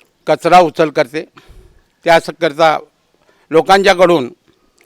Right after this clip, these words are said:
एक पन्नास रुपये आणि त्यांना वर्कआउट होत नाही म्हणून त्यांना कामगारसुद्धा, सफाई कामगार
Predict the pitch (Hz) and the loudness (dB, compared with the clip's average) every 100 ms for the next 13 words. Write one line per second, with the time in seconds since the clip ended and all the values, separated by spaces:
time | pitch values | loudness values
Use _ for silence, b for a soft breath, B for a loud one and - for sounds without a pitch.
0 | _ _ _ 170 - 175 180 185 175 147 | _ _ _ -10 -4 0 0 0 -4 -4
1 | 156 131 _ _ _ _ _ _ _ _ | -4 -6 _ _ _ _ _ _ _ _
2 | _ 143 175 190 196 - _ 170 175 180 | _ -4 -2 -2 -4 -8 _ -4 -2 0
3 | 170 165 196 180 190 180 185 170 165 165 | 0 0 0 2 -2 -4 -2 -2 -2 -4
4 | 143 156 160 165 151 156 170 156 156 160 | -6 -6 -4 -4 -4 -2 -2 -2 -2 -2
5 | - 147 156 156 151 151 160 | -4 -6 -4 -2 -4 -2 -2